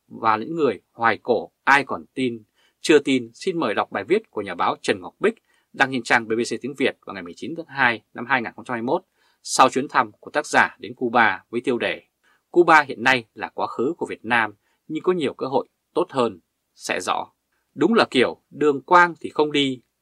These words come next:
cứ thích đâm quàng bụi rậm là điều mà cha ông đã từng dạy, thưa ông Tổng Bí thư. Quý vị và các bạn vừa theo dõi chương trình truyền hình trực tiếp của Thời báo chấm D với bản tin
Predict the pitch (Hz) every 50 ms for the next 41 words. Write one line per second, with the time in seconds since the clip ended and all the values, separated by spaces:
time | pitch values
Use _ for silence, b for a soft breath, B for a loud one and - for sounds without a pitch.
0 | _ - - 151 175 - - 233 240 _ _ _ - - 143 131 120 - - 123
1 | 113 98 82 78 _ - - - 101 98 95 113 101 - _ _ _ _ _ _
2 | - 120 123 127 127 131 127 123 113 - _ - 104 110 110 - - 147 147 156
3 | 151 143 123 - - - 143 110 92 85 104 101 - - _ _ _ _ _ _
4 | _ _ _ - - 135 120 107 104 101 92 85 _ _ _ _ _ _ - -
5 | 113 92 82 _ _ _ - - 95 107 - - 117 101 85 _ _ _ _ _
6 | _ _ _ _ _ _ _ _ _ _ _ - - 214 - 202 143 120 - 170
7 | 170 - - 120 - 165 139 135 113 143 180 - - 190 147 113 - 113 107 107
8 | 87 - - _ - 185 202 - - - 92 98 98 117 - 139 139 147 151 139
9 | 131 139 131 107 87 - - 127 123 113